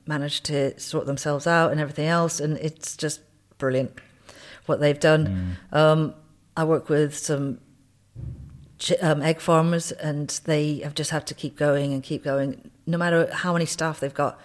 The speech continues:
Speaker 1: you can't stop the eggs from <laughs> laying, the eggs from laying, the chickens from laying.
Speaker 2: <laughs>
Speaker 1: Farmers keep on going. They, they've been adapting. I've seen yoga retreats opening up.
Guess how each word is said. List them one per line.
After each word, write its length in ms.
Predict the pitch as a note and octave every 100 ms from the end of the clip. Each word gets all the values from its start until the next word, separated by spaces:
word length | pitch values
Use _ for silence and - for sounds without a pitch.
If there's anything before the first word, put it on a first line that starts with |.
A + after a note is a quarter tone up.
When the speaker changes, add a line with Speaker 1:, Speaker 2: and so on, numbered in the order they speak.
| - -
Speaker 1:
you 80 | F3+
can't 220 | F3+ E3
stop 180 | - C#3+
the 100 | D3+
eggs 280 | D3+ D3+ - -
from 180 | - D#3
<laughs> 140 | E3 D#3
laying, 240 | D#3 E3 E3
the 240 | D#3 -
eggs 200 | D#3+ D#3+
from 140 | - F#3
laying, 240 | G#3 C4 - - -
the 60 | -
chickens 260 | F3 E3 -
from 120 | E3
laying. 380 | D#3+ F#2 G2+ G2
Speaker 2:
<laughs> 280 | G#2+ F#2
Speaker 1:
Farmers 480 | F#2+ G#3+ G#3+ A3 G#3+
keep 260 | - G#3 G3
on 120 | F#3+
going. 420 | G3 F#3+ F#3+ F#3+
They, 340 | E3+ D#3+ D#3+ - - -
they've 140 | E3
been 120 | D#3+
adapting. 640 | D#3 F#3 F3+ - F3+ F3 E3+
I've 160 | D3+ -
seen 440 | E3 D#3+ D#3+ -
yoga 360 | E3 E3+ E3 E3
retreats 400 | D#3+ - E3 E3
opening 340 | D#3 D#3+ D#3+
up. 220 | D#3+ -